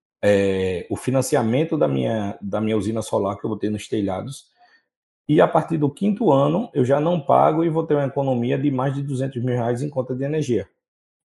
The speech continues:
Então, assim, a gente tem muita coisa pra fazer, E, principalmente, é, reavaliar os contratos.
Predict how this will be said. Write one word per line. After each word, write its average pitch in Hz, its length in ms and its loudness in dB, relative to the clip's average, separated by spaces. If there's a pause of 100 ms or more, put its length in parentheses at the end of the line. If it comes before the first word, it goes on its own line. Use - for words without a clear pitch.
(880)
Então, 120 220 2
assim, 110 420 0 (560)
a 117 60 0
gente 160 200 -4
tem 175 80 4
muita 180 400 4
coisa 139 240 0
pra 123 160 -6
fazer, 98 580 -4 (500)
E, 147 100 0
principalmente, 156 1200 -2
é, 113 400 0
reavaliar 143 920 0
os 139 100 -6
contratos. 104 720 -6